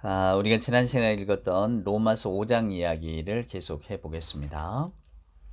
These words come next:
어, 바울이 지금 무슨 이야기를 하고 있습니까? 두 아담이 있다, 그 말입니다. 네, 한 아담으로부터 죄가 세상에 들어와서 우리가 다 죽게 되었는데,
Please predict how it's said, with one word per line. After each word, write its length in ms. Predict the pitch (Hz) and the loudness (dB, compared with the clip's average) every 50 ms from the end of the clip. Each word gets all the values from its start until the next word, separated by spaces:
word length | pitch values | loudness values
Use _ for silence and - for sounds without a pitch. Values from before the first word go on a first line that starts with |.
| - - - - - - - - - - - - - - - - - - - - - | -20 -20 -20 -20 -20 -18 -16 -16 -16 -16 -18 -18 -20 -20 -20 -20 -20 -20 -14 -8 -4
어, 520 | 101 98 98 98 98 95 98 95 95 95 - | -2 0 2 2 2 2 2 0 -2 -2 -6
바울이 320 | - - 110 117 131 160 | -4 -2 0 2 2 2
지금 160 | 156 165 135 113 | 0 -2 -2 -4
무슨 260 | 104 135 - 127 123 | -6 -6 -4 -2 0
이야기를 280 | 123 117 110 104 95 | 2 2 2 0 -2
하고 180 | 95 92 90 90 | -4 -6 -8 -10
있습니까? 580 | 90 85 - 85 82 85 87 - 113 117 120 - - - - | -10 -10 -10 -10 -10 -10 -10 -10 -12 -12 -12 -14 -18 -20 -18
두 280 | - - 143 147 156 139 | -6 0 4 6 8 8
아담이 320 | 117 107 113 113 113 104 92 | 8 6 4 0 0 -2 -8
있다, 260 | 82 - 92 95 98 | -8 -6 -6 -6 -6
그 80 | - 98 | -8 -10
말입니다. 640 | 90 87 80 76 78 73 73 - - - 80 80 - | -10 -10 -8 -8 -10 -10 -12 -12 -14 -16 -18 -18 -14
네, 80 | 82 85 | -12 -12
한 300 | 85 - - 139 143 139 | -12 -6 -4 -2 0 2
아담으로부터 1080 | 120 107 101 113 113 113 113 107 107 101 98 98 - - 117 113 113 110 110 110 - | 2 2 2 0 0 -2 -2 -4 -4 -4 -4 -8 -8 -4 0 0 2 2 2 0 -2
죄가 300 | - - 110 104 104 - | -2 0 4 4 4 4
세상에 440 | 113 - 113 101 113 101 95 90 85 | 4 0 -4 -4 -4 -4 -4 -6 -6
들어와서 640 | - 92 87 87 85 80 80 - 113 123 143 156 - | -6 -6 -4 -4 -4 -6 -8 -8 -8 -8 -8 -6 -8
우리가 300 | 90 95 98 92 95 90 - | -6 -6 -4 -2 -4 -4 -4
다 180 | 90 85 85 | -8 -10 -10
죽게 320 | - - 98 - - 117 104 | -10 -12 -10 -4 -2 0 0
되었는데, 720 | 101 92 90 85 85 80 80 92 107 104 92 78 73 73 | 0 -2 -4 -6 -6 -6 -6 -6 -6 -6 -6 -6 -8 -10